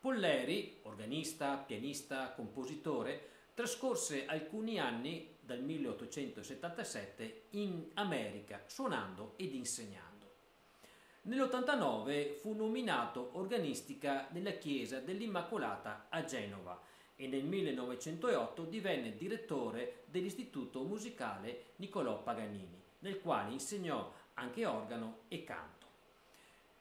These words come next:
L'installazione nella sua chiesa del nuovo ed emblematico organo dell'inglese Trice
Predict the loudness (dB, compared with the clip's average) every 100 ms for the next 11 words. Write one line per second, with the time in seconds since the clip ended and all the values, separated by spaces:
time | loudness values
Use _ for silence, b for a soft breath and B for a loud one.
0 | -8 -2 0 0 0 0 0 2 4 4
1 | 4 2 0 -2 -2 -2 0 0 0 2
2 | 2 2 0 0 0 2 4 4 4 2
3 | 0 -2 -4 0 0 2 2 4 4 4
4 | -2 -2 -4 -2 2 4 4 0 0 -2
5 | -2 -2 0 2 2 -2 0 4 4 4
6 | 0 0 -2